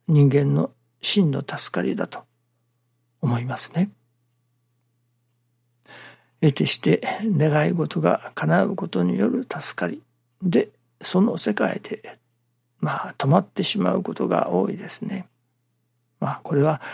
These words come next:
いわゆるご利益信心と言われる信心かもしれません。そこからさらにもう一歩進んで、誠の信心ということにならなければ、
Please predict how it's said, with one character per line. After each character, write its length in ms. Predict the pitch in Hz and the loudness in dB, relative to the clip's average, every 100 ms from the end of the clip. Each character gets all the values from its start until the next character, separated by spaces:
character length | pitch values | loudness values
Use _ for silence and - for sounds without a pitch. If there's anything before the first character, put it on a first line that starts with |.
| - _ | -18 _
い 80 | 151 | 4
わ 120 | 135 | 6
ゆ 100 | 117 | 4
る 120 | 131 | 0
ご 140 | 131 131 | 2 4
利 100 | 143 | 2
益 220 | 135 - | 0 -4
信 240 | - 143 | -4 -4
心 240 | 139 156 139 | -2 -4 -2
と 120 | 143 | -2
言 100 | 143 | 0
わ 80 | 147 | 2
れ 120 | 156 | 0
る 120 | 160 | 0
信 300 | - - 76 | -2 -2 -2
心 220 | 143 - | -4 -6
か 120 | 160 | -2
も 140 | 87 233 | -2 -2
し 100 | - | -4
れ 80 | - | -6
ま 100 | - | -8
せ 120 | - | -10
ん。 60 | - _ _ _ _ _ _ _ - - - - | -12 _ _ _ _ _ _ _ -20 -18 -20 -12
そ 180 | - 165 | -8 0
こ 140 | 233 | 0
か 160 | 214 220 | 2 2
ら 120 | 202 | 2
さ 200 | - 262 | 2 2
ら 100 | 214 | 4
に 180 | 156 139 | 2 2
も 280 | 135 202 | 4 4
う 40 | 233 | 4
一 60 | 208 - | 0 -4
歩 140 | - | -4
進 500 | - 76 - - 80 | -2 -4 -2 -2 0
ん 40 | |
で、 180 | 76 - - | -2 -4 -4
誠 420 | 139 139 226 226 | -4 -2 -2 -2
の 160 | 240 - | -2 -2
信 300 | - 269 269 | -4 -4 -6
心 180 | - - _ _ _ _ | -8 -12 _ _ _ _
と 140 | - | 4
い 120 | 185 240 | 6 6
う 80 | |
こ 120 | 233 220 | 2 -2
と 140 | 190 | 0
に 160 | 214 170 | 2 2
な 120 | 71 | 0
ら 120 | - | 0
な 180 | - - | -2 -4
け 140 | - | -2
れ 100 | 104 | -2
ば、 200 | - 147 | -2 -6